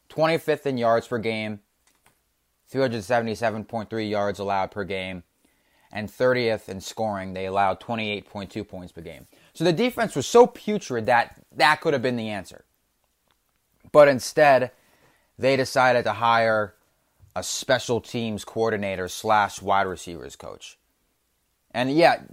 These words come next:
John Harbaugh was a special teams coordinator. Now he's been the offense, he's been the head coach for the Ravens for the last twelve years.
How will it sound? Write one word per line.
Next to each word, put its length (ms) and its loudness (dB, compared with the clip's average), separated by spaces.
John 300 2
Harbaugh 400 6
was 160 -2
a 40 -8
special 300 -2
teams 240 -8
coordinator. 480 -4
Now 220 -2
he's 120 -8
been 180 -4
the 140 -4
offense, 460 -4
he's 160 -8
been 180 -4
the 240 -4
head 200 -8
coach 280 -4
for 80 -14
the 120 -12
Ravens 460 -6
for 40 -16
the 60 -10
last 200 -6
twelve 220 -8
years. 340 -18